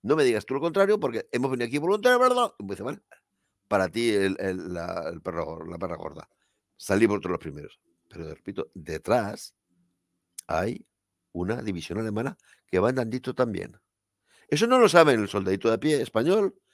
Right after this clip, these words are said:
que es el que después al, en España va a escribir sus memorias o va a contarlo en su diario,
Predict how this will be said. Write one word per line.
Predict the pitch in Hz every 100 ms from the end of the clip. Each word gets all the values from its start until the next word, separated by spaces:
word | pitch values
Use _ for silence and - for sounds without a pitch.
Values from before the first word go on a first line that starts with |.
| _
que | -
es | 95
el | 104
que | 92
después | - 113 -
al, | 101 98
en | - 87
España | - 123 110 87 - _ _ _ _
va | 87 101
a |
escribir | - 95 104
sus | 95 85
memorias | 82 123 185 143 147 -
o | -
va | 87 90
a |
contarlo | - 85 95 85
en |
su | - 117
diario, | 120 117 131